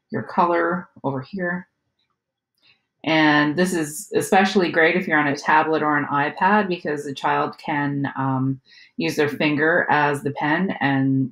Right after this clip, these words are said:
write what they need to write. Um, when they're done their assignment, so up here, if they're not finished, but they have to put the iPad away or their tablet or whatever they're using away,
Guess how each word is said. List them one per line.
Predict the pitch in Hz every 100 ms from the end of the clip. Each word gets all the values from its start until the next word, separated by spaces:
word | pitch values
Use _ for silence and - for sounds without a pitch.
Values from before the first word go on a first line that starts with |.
| -
write | 127 -
what | 135
they | 135
need | 135 135 131 -
to | - 135 127 127 -
write. | - 220 220 - _ _ _ - - - - - _
Um, | 170 165 165 160 160 160 156 156 156 147 _ _ _ _ _ _ _ _ _ -
when | 170 170 185 196
they're | 190 180 180 180 147
done | 160 165 190
their | 202 208
assignment, | 254 - 131 123 120 214 254 - - _
so | - 151
up | 151 -
here, | 190 156 -
if | - 143
they're | 151 156
not | 208 214 -
finished, | 165 165 165 - - -
but | 147 147 131
they | 156
have | 156 147
to | 156
put | 151 -
the |
iPad | 139 143 143 139
away | 143 143 147 147 -
or | 143
their | 135 131 131
tablet | - 127 131 135
or | 131 131
whatever | 131 123 123 139
they're | 143
using | 143 147 143 139
away, | 139 147 147